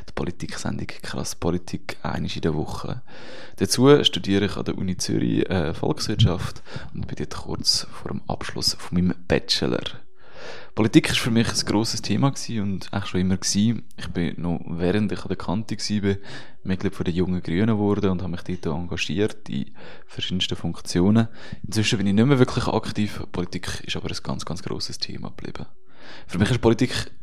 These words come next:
ein Fenster zu der Welt und zu der Gesellschaft. Es treffen verschiedenste Ansichten und Lebenswelten aufeinander und am Schluss muss man zusammen aushandeln, wie man zusammenleben will. Das macht Politik für mich so unglaublich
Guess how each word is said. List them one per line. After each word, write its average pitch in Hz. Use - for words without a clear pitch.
ein -
Fenster -
zu -
der 85
Welt 107
und 101
zu -
der -
Gesellschaft. -
Es -
treffen 98
verschiedenste -
Ansichten 101
und 85
Lebenswelten 98
aufeinander 92
und 85
am 82
Schluss -
muss 87
man 87
zusammen 90
aushandeln, 73
wie 80
man 80
zusammenleben -
will. -
Das -
macht 87
Politik -
für -
mich -
so -
unglaublich 85